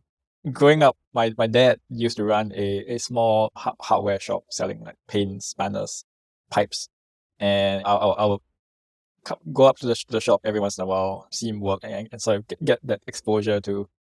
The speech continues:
what it was, what it was like to, to run, like, a brick and mortar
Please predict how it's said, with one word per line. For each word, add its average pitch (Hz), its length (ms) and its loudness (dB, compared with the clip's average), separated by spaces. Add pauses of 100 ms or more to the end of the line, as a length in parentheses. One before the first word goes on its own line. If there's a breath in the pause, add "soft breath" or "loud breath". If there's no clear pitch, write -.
(320)
what 117 160 4
it 104 40 0
was, 104 440 0 (460)
what 165 100 8
it 143 40 8
was 135 120 4
like 135 200 6
to, 107 100 -2
to 107 100 -2
run, 107 160 2
like, 104 240 -6
a 104 80 -2
brick 104 160 0
and 101 140 -2
mortar 101 480 -2